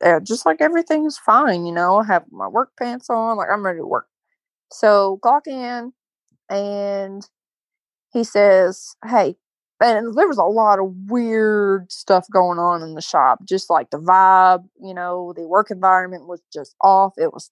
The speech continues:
terrible. Um, the, like, there was a lot of stuff going on. So, anyway, I clock in, and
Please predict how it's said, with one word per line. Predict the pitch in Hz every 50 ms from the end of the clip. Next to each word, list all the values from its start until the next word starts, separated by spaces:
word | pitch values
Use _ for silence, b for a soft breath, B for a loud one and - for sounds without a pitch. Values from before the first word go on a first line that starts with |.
| _
terrible. | - 202 202 196 190 180 190 185 185 185 _ _ _ _ _ _ _ _ _ _ _ -
Um, | 190 185 180 180 180 180 175 170 _ _ _ _ _ _ _ _ _ _ _ _ _ _ _ _ -
the, | 220 220 180 - -
like, | 165 214 202 - _ _
there | 185 196 196 226 220 202
was | 202
a | 202 196
lot | 196 196 190 185 185 185 170
of | 156 -
stuff | - - 147 - _
going | - - - -
on. | - - - - _ _ _ _ _ _ _ _ _ _
So, | - - - - - 202 190 190 190 196 196 - -
anyway, | 240 254 233 220 202 196 190 - -
I | -
clock | - 233 254 294 - -
in, | 233 226 220 214 214 208 208 208 220 226 _ _ _ _
and | - 196 190 190 190 190 190 185 185 180 185 185 190